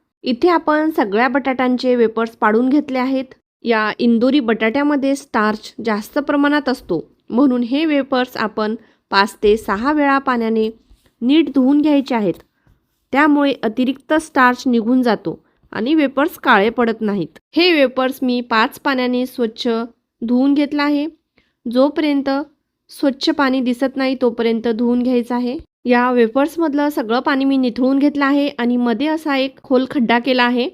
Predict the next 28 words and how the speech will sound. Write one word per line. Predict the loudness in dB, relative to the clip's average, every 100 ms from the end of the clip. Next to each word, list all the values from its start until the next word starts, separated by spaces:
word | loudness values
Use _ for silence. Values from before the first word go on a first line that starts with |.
| _
यावर | -2 2 2 0 -2 _ -2
चहाची | 0 0 -2 -2
गाळण | 2 2 2
ठेवूया | 0 0 0 0 -4 _
आणि | -4 0 2
यामध्ये | 2 2 2 0
एक | -2 -2 0
तुरटीचा | -2 0 -2 0 -4 -2 0
खडा | 2 2
ठेवूया. | 2 0 0 -2 _ -2
इथे | 2 4
मी | 2 0
अगोदरच | 0 4 4 4 0 -2
पाणी | -2 0 0
उकळत | 0 0 0
ठेवलं | 0 2
होतं, | 0 0 -2
पाणी | -2 0 -2 -2
छान | 0 0
उकळलं | 2 2 4
आहे. | 2 0 -2 -6 _ -4
हे | -4 -2
उकळतं | -2 -2 -2 -2
पाणी | -2 -2 0
या | 0 -2 -2
तुरटीवर | -6 -4 -2 -2 -2
घालायचं | -2 -2 -2 -4
आहे. | -4 -4